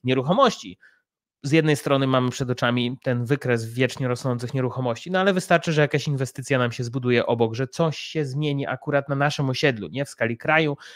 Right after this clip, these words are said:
nie w skali miasta, ale w skali naszego regionu, gdzie mamy w tym momencie, y, na naszym osiedlu coś wybudowane nowego, co zmienia całkowicie układ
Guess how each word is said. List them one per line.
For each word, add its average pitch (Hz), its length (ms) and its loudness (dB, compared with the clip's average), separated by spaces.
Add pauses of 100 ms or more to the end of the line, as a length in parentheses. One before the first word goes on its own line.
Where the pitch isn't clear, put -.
(160)
nie 127 100 -4
w - 40 -4
skali 127 280 0
miasta, 135 420 2
ale 127 140 4
w - 60 -12
skali 135 340 0
naszego 143 440 2
regionu, 135 400 2
gdzie 127 180 -4
mamy 131 420 0 (360)
w - 120 -20
tym 170 240 6
momencie, 147 800 0
y, 123 200 -2
na 113 320 2
naszym 139 340 2
osiedlu 131 360 -2
coś 127 320 0
wybudowane 135 640 0
nowego, 143 340 -2
co 135 140 -8
zmienia 135 520 -2
całkowicie 131 640 -4
układ 120 440 -4